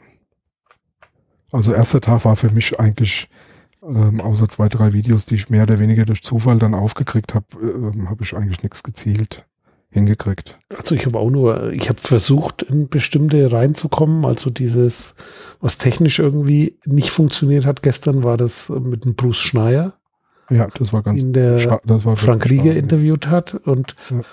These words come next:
Speaker 2: das muss ich mal gucken, dass man das im, im Nachhören irgendwie machen kann, weil das hat überhaupt nicht funktioniert. Also ich hab dann auf nur Audio umgeschalten und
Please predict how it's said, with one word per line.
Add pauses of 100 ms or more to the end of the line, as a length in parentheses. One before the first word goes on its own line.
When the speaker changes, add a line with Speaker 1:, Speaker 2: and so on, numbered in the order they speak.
(260)
Speaker 2:
das
muss
ich
mal
gucken,
dass
man
das
im,
im
Nachhören
irgendwie
machen
kann,
weil
das
hat
überhaupt
nicht
funktioniert.
Also
ich
hab
dann
auf
nur
Audio
umgeschalten
und